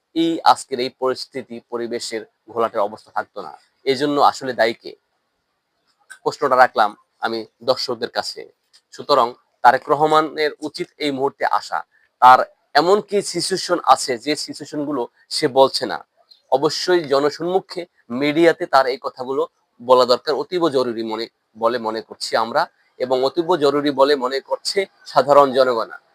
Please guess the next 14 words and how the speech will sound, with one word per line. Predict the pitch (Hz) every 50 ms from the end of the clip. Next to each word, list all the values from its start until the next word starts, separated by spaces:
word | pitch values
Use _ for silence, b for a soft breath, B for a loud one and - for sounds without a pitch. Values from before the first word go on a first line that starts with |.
| _ _ _
সাধারণ | - - 123 123 127 147 156 156
জনগণ | 143 143 147 156 156 151 165 156
চায় | - - 143 120 107 98 - _ _ _
আপনার | - 131 - - _ 160 156 143
কোন | - _ - 202 233 240 240 233 214 190 165 _ _ _ _ _
সমস্যাটা | - - - 214 220 220 226 214 - 202 160 131
আপনাকে | 113 85 131 - - 151 139 147
বাধা | 139 120 127 135 135 160 160
হয়ে | 151 156 151 147
দাঁড়িয়েছে, | 139 127 127 139 139 131 - - 120 113 b b b b
আপনি | - 117 - _ 135 131 127 - - _ _ _ _
এটা | - 143 135 131
বলে | 113 117 113 110
দেন। | 95 92 90